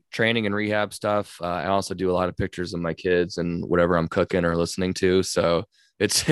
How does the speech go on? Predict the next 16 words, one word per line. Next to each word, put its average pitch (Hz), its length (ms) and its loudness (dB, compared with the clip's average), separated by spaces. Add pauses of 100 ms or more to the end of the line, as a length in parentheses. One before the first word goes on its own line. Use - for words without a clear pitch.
(140)
<laughs> - 220 -14
it's - 180 0
more 190 160 6
personal 123 400 4
probably 113 340 4
than 98 120 2
professional 95 520 0
these 98 220 0
days, 98 320 4
just - 220 -10
from 98 180 -10
my 90 120 -8
time 95 260 -4
constraints. 95 480 2
But 87 140 2
my, 87 280 2